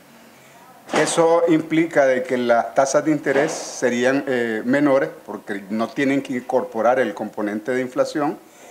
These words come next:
y en el largo plazo provocaría de que se aumente la inversión. Eh, eso es, es bastante discutible porque, eh, la inversión no solamente depende de la tasa de interés, sino que depende de otros factores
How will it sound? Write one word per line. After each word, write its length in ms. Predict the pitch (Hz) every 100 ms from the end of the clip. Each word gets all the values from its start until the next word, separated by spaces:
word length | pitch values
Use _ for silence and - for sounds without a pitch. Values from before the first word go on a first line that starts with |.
| - - - -
y 120 | 156
en 160 | 160 151
el 100 | 143
largo 320 | 147 151 170
plazo 400 | 160 147 - -
provocaría 800 | 156 143 135 131 120 127 135 139
de 120 | 135
que 120 | 135
se 120 | -
aumente 420 | 117 110 139 135
la 80 | 107
inversión. 440 | 101 87 - 92 87 _ _ _ - _ - - - _ -
Eh, 760 | 127 127 127 131 127 123 120 117 - - - -
eso 440 | 131 135 - 143 -
es, 20 | 151
es 80 |
bastante 480 | 131 151 139 143 143
discutible 600 | 123 - 101 139 120 85 98 - _ - - - -
porque, 760 | - - - 160 175 151 131 123
eh, 40 |
la 140 | 123
inversión 460 | 131 127 123 - 131
no 80 | 135
solamente 520 | 147 139 123 120 147
depende 520 | 131 117 127 113 117
de 100 | 120
la 180 | 113 101
tasa 260 | 104 - 107
de 80 |
interés, 360 | 104 98 98 127 -
sino 280 | - 104
que 80 | -
depende 400 | 120 113 117 113 117
de 80 |
otros 200 | 110 110
factores 540 | - 120 - 123 117